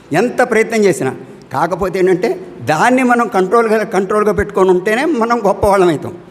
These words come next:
లేదు అని అంటే అవి ప్రవర్తిస్తూనే ఉంటాయని చెప్పి మనం కూడా దాని యొక్క ప్రకారం లైన్లో పోతే మనం ఉపయోగం ఉండదుగా. నేను అనేది ఏంటంటే నెమ్మదిగా అవి వాటిని కంట్రోల్ చేస్తూ మనం మారుస్తూ ఉండాలి. మారుస్తూ ఉంటేనే మనం అందరికీ చెప్పగలము, అందరూ మనని ఫాలో అవుతారు,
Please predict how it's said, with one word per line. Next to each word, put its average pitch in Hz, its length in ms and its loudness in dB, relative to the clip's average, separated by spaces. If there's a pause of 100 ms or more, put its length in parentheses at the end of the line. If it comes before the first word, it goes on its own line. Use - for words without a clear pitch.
(260)
లేదు 226 300 2
అని 262 140 0
అంటే 208 500 -2 (180)
అవి 202 120 2
ప్రవర్తిస్తూనే 233 600 0
ఉంటాయని 254 300 2
చెప్పి 226 120 2
మనం 226 180 2
కూడా 254 140 0
దాని 233 220 2
యొక్క 240 120 -6
ప్రకారం 226 440 0
లైన్లో 214 240 2
పోతే 208 240 -2
మనం 196 180 2
ఉపయోగం 180 320 2
ఉండదుగా. 123 360 -4 (360)
నేను 139 140 -4
అనేది 180 220 2
ఏంటంటే 180 460 0 (420)
నెమ్మదిగా 247 580 2
అవి 196 180 0
వాటిని 196 360 0
కంట్రోల్ 202 460 0
చేస్తూ 214 520 0 (260)
మనం 202 340 -2
మారుస్తూ 240 420 -2
ఉండాలి. 165 420 0 (260)
మారుస్తూ 208 440 -2
ఉంటేనే 214 420 -2 (240)
మనం 196 180 2
అందరికీ 202 340 0 (100)
చెప్పగలము, 220 500 0 (220)
అందరూ 190 260 2
మనని 220 220 2
ఫాలో 196 300 0
అవుతారు, 214 380 0